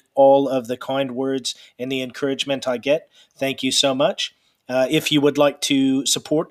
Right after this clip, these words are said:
follow the show, you can find the Paranormal Sun on Instagram. It's just the Paranormal Sun. You can find the Paranormal Sun on Facebook. I've got a Facebook group. I've got a website, which is w w w dot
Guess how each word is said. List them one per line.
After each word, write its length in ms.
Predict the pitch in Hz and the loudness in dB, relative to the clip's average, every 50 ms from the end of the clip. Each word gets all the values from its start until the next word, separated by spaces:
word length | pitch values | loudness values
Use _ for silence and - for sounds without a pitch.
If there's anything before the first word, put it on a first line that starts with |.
| _ _ | _ _
follow 320 | _ - 151 147 147 143 143 | _ 2 4 4 4 4 2
the 120 | 131 135 | 2 0
show, 320 | - - 151 165 185 185 - _ - - - - _ _ | 0 2 2 0 0 -2 -8 _ -20 -20 -20 -20 _ _
you 120 | 131 131 | -8 -8
can 180 | 131 - 143 135 | -6 -8 -8 -8
find 280 | - - 143 143 143 135 | -4 -4 -4 -4 -4 -6
the 40 | |
Paranormal 540 | 135 - 151 143 143 143 143 143 139 139 131 | -6 -2 -2 -2 0 0 -2 -2 -4 -4 -4
Sun 420 | - - - - 143 151 165 175 175 - | -2 -2 0 0 2 0 0 -2 -4 -6
on 560 | - 127 131 131 131 131 131 127 127 120 113 - _ _ _ _ _ | -4 -2 0 0 2 0 0 0 -2 -4 -8 -14 _ _ _ _ _
Instagram. 560 | - 147 143 - - 147 123 151 160 196 208 202 _ _ _ - | -6 -4 -2 -2 -2 -2 0 2 2 2 0 -2 _ _ _ -12
It's 220 | 120 120 - - - | -10 -6 -6 -6 -2
just 340 | - 143 131 - - - - | -2 -2 0 -2 -2 -6 -8
the 80 | 143 | -10
Paranormal 560 | - - 143 139 135 135 139 139 135 139 135 | -6 -2 0 0 0 0 -2 -2 -2 -2 -2
Sun. 380 | - - - 156 170 208 220 202 _ _ _ - - - - _ | 0 2 2 4 2 2 0 -6 _ _ _ -20 -20 -20 -20 _
You 140 | - 127 123 | -10 -10 -8
can 180 | - 143 135 127 | -6 -6 -8 -4
find 300 | - 147 147 143 139 131 | -2 -2 0 0 -2 -4
the 40 | 120 | -4
Paranormal 580 | - 151 143 143 139 143 143 143 143 143 139 | -2 0 0 0 0 0 -2 -2 -2 -2 -2
Sun 440 | - - - - 147 147 147 143 143 | -2 0 0 2 2 2 2 0 -2
on 480 | 139 - 139 135 135 135 131 131 131 117 | -2 0 0 2 2 4 2 0 0 -2
Facebook. 460 | - - 151 147 147 - - 202 196 - | -2 0 0 0 0 0 0 0 0 0
I've 140 | 135 120 | -2 -2
got 160 | - 127 120 - | -2 -4 -6 -4
a 40 | - 139 | -4 -4
Facebook 340 | 147 143 - - 165 151 - | -4 -4 -2 -4 -4 -4 -4
group. 300 | - 156 160 160 156 - _ _ - - - - _ _ - | -4 -2 -2 -2 -4 -6 _ _ -20 -20 -20 -20 _ _ -8
I've 160 | 120 123 107 | -8 -4 0
got 200 | - 131 127 113 | 2 2 2 2
a 40 | 127 | 2
website, 540 | 123 147 185 208 202 - - 202 196 185 | 2 4 4 4 2 2 4 4 4 4
which 240 | 135 139 135 - - | 2 0 -4 -4 -4
is 160 | 131 120 107 | -6 -6 -6
w 300 | - 139 131 120 120 123 | -4 -4 -4 -4 -6 -8
w 320 | 113 143 127 113 120 120 120 | -6 -6 -6 -6 -8 -8 -2
w 400 | 117 170 170 165 160 156 151 143 | 0 0 0 0 0 0 0 0
dot 380 | - - 143 139 131 117 - | 2 2 2 2 2 0 -4